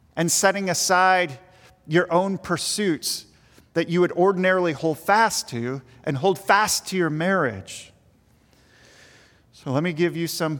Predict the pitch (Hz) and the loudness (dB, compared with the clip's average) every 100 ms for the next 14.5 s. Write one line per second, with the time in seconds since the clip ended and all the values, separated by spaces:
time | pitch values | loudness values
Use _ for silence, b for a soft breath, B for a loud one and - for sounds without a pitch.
0 | - - - 165 156 - - - 123 120 | -10 -20 -12 -8 -8 -8 -14 -8 -4 -4
1 | 113 107 - - - B - 127 - 143 | -4 -6 -8 -10 -16 B -12 -10 -6 -4
2 | 127 131 - 143 135 - 147 139 123 113 | -4 -6 -4 -2 -2 -6 -4 -2 -4 -10
3 | 98 85 - - _ _ _ _ _ _ | -12 -14 -16 -20 _ _ _ _ _ _
4 | _ _ _ - - 107 131 143 139 143 | _ _ _ -20 -14 -6 -2 -2 0 0
5 | 147 151 - 147 143 123 - 113 117 139 | 0 -2 -2 -2 -2 -8 -14 -8 0 2
6 | 147 127 123 117 110 110 - - - _ | 0 -2 -6 -8 -10 -10 -8 -8 -12 _
7 | _ _ _ _ _ - 120 160 - 123 | _ _ _ _ _ -10 -6 -4 -4 -6
8 | 104 - b b b b b b b b | -6 -12 b b b b b b b b
9 | - 120 127 - 160 147 123 131 123 139 | -16 -10 -6 0 2 2 0 0 0 0
10 | 131 135 131 123 - - - 139 127 123 | 0 0 -2 -6 -14 -8 -2 0 0 0
11 | 139 123 123 135 135 165 170 156 135 95 | 0 0 0 -2 0 0 0 0 0 -2
12 | - - _ B B B B - 123 143 | -12 -20 _ B B B B -8 -2 -2
13 | 135 131 131 - - 165 127 143 123 147 | -2 -6 -8 -6 -4 -2 0 -2 2 2
14 | 147 123 110 117 117 | 2 0 -4 -8 -10